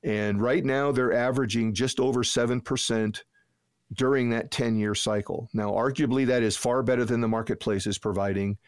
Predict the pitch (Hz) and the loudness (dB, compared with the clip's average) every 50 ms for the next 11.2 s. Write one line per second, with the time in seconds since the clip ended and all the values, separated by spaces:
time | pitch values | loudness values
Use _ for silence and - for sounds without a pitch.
0 | - - - - - _ _ _ - 104 104 104 107 104 - _ _ - - 117 | -20 -20 -20 -20 -20 _ _ _ -2 0 0 0 0 -2 -4 _ _ -4 -2 0
1 | 113 113 - 113 110 110 110 107 104 107 110 110 110 107 - - 113 107 101 104 | 0 0 0 0 0 2 2 2 2 2 2 2 0 0 0 0 -2 0 0 0
2 | 104 113 117 120 120 120 - 127 110 110 - 117 113 110 107 107 110 104 101 - | 0 0 -2 -2 -4 -4 -2 -2 -2 0 0 0 0 2 2 2 0 0 -2 -2
3 | - 131 127 123 131 147 160 156 113 107 101 107 113 120 120 117 117 113 117 120 | -2 -2 0 0 0 0 0 0 0 0 0 0 0 0 0 0 0 0 0 0
4 | 127 139 156 160 - - 107 104 107 107 104 107 117 123 123 120 117 113 110 113 | 0 -2 -2 -2 -2 -2 -2 0 0 0 0 0 0 2 2 2 2 2 2 0
5 | 113 113 - - 107 110 110 107 - - 110 101 - - - 165 208 208 143 107 | 0 -2 -2 -2 0 0 0 0 -2 -2 -2 -2 0 -2 0 0 0 2 2 0
6 | 101 95 - - - - 104 98 101 - 117 110 110 110 107 - 110 113 123 135 | 0 -2 -4 -4 -4 -2 -2 -2 -2 -2 -2 -2 -2 -2 -2 -2 0 0 0 0
7 | 127 95 95 - - - 104 98 101 - - 117 139 160 - _ _ _ _ _ | 0 -2 -4 -6 -6 -6 -4 -4 -4 -4 -4 -4 -4 -6 -8 _ _ _ _ _
8 | _ _ _ _ _ _ _ _ _ _ - - - 135 123 120 120 117 117 - | _ _ _ _ _ _ _ _ _ _ -4 0 2 2 4 4 2 2 2 2
9 | 156 156 170 - 165 151 147 151 156 170 190 - - 147 - - - 131 110 101 | 0 0 0 0 0 0 2 2 2 2 0 0 0 -2 -2 0 0 0 0 0
10 | - - 101 104 107 113 113 110 110 120 143 143 123 113 117 131 143 151 143 143 | 0 -2 -2 -2 -2 -2 -2 -2 0 0 0 2 2 2 2 2 2 2 2 2
11 | 139 135 135 123 | 2 0 -2 -4